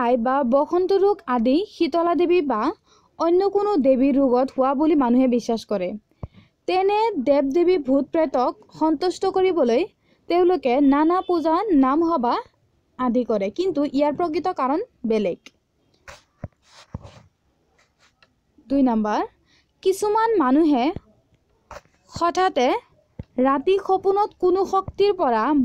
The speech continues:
মানুহৰ ৰোগৰ ঔষধ পোৱা বুলি দাবী কৰে। আন দুই এজন মানুহে ভূত ভৱিষ্যতৰ কথা ক'ব পৰা প্ৰায় সকলো ৰোগ নিৰাময় কৰিব পৰা হোৱা বুলি দাবী কৰে, কিন্তু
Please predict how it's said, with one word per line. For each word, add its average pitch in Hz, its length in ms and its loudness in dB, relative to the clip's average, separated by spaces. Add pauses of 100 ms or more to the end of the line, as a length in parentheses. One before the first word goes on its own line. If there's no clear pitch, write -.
মানুহৰ 339 580 0 (640)
ৰোগৰ 302 480 2 (160)
ঔষধ 330 360 0
পোৱা 349 220 0
বুলি 339 160 2 (140)
দাবী 240 260 0
কৰে। 196 200 -2 (360)
আন 370 220 0
দুই 381 220 4
এজন 381 340 0
মানুহে 269 400 2 (180)
ভূত 277 180 0 (140)
ভৱিষ্যতৰ 330 560 -2
কথা 240 240 -2 (200)
ক'ব 294 140 0 (120)
পৰা 262 260 -2
প্ৰায় 269 220 -2 (500)
সকলো 370 440 0
ৰোগ 392 100 2 (120)
নিৰাময় 269 440 2
কৰিব 320 200 2 (120)
পৰা 330 160 0
হোৱা 247 340 0
বুলি 254 180 0 (380)
দাবী 220 240 0
কৰে, 208 180 -2
কিন্তু 339 320 -2